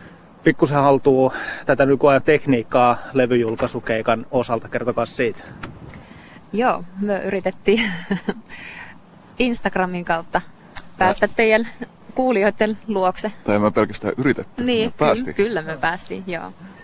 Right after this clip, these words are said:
Speaker 1: Minkälainen setti se oli?
Speaker 3: No, siellä soitettiin akustisesti vähän cover-kappaleita ja omiakin kappaleita, ja sit soitettiin ennakkoon meidän, mitä me ollaan äänitetty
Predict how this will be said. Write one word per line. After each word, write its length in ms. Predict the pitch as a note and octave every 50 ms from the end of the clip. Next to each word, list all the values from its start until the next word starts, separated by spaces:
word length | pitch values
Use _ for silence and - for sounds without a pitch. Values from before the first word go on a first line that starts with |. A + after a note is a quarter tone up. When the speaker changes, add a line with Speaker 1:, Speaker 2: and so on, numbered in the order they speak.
| - - - - - - -
Speaker 1:
Minkälainen 460 | D3+ D3+ C#3+ C#3 C3+ C3 C3 C3 C3 - -
setti 320 | - D3+ C3 - - C3+
se 80 | - C3+
oli? 140 | B2+ A#2+ - - - -
Speaker 3:
No, 80 | B2+ B2+
siellä 220 | - D3 C#3+ B2
soitettiin 580 | A2+ B2 A#2+ A#2 A#2 - - - A#2+ A2+ G2+ - - - -
akustisesti 760 | B2 A#2+ - C3 B2 - - G#2 G#2 G2 - - - G2+ F#2+ - - - - - - - - - - - - - - - - - - - - - - - - A#2
vähän 180 | G#2 G2+ G2+ -
cover-kappaleita 640 | G#2+ F#2+ G2 F#2+ - F#2+ F2+ - - G2 F#2+ F2 F#2
ja 60 | F#2+
omiakin 360 | G2 G#2+ G#2 F#2+ F2+ - E2
kappaleita, 520 | - - - - - - D2+ D2 E2 - D#2
ja 160 | D#2 D#2 - - - - - -
sit 200 | - - A2 -
soitettiin 420 | - - G#2 G2 G2+ - - G#2+ A2+
ennakkoon 480 | A2 G#2 F#2+ - - - F2+ F2+ F2
meidän, 260 | F2 F#2 F2 E2+ D#2+ - - - - - - - - -
mitä 160 | F#2+ G2+ F#2+
me 80 | F#2+
ollaan 240 | G2 F#2+ F#2 F#2 - - -
äänitetty 520 | G#2+ A2 G2+ G2 F2+ F2+ F2+ - - F2